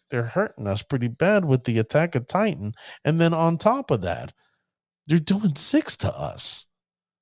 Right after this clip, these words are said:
And the fact that they can use that mana to do w-, other shenanigans, like play Explorer, so they can put another land into play and draw a card?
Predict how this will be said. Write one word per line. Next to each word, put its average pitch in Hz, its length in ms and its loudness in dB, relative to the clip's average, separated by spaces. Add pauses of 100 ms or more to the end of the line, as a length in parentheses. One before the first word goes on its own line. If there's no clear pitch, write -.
(580)
And 170 160 4
the 160 200 2
fact 208 340 2
that 151 140 -2
they 160 100 4
can 165 200 0
use 160 180 2
that 156 240 6
mana 170 320 2
to 139 240 -2 (280)
do 147 140 2
w-, 113 300 -10 (100)
other 151 260 2
shenanigans, 190 680 0
like 113 200 2 (140)
play 131 180 0
Explorer, 143 760 -2
so 156 160 0
they 135 80 2
can 131 100 -8
put 143 140 0
another 139 320 0
land 156 260 0
into 156 180 0
play 170 400 0 (360)
and 156 180 2
draw 151 300 2
a 185 40 -2
card? 226 380 -4